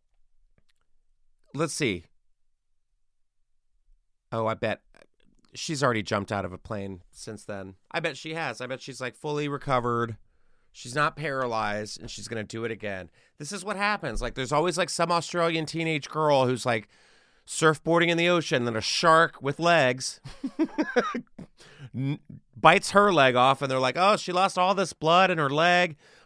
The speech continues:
But two weeks after the attack, she's back on her board. What could go wrong? It's an Easter miracle. Yeah, look at all those stitches on your back. Good God. You could not,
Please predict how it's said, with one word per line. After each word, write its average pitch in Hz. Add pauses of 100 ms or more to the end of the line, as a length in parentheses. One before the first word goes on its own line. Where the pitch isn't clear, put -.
But 123
two 262
weeks 262
after 233
the 196
attack, 202
she's 156
back 370
on 339
her 254
board. 196
What 403
could 294
go 359
wrong? 311 (1500)
It's 185
an 202
Easter 185
miracle. 127
Yeah, 135
look 123
at 160
all 160
those 151
stitches 123
on 107
your 101
back. 92 (100)
Good 180
God. 117
You 214
could 208
not, 151